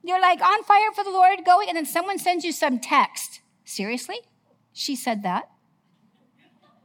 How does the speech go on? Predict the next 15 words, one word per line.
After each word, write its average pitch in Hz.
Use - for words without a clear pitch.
Who 311
does 277
she 403
think 302
she 254
is?" -
Right? 262
I 392
was 403
heading 440
toward 453
the 453
goal. 427
I 370
was, 427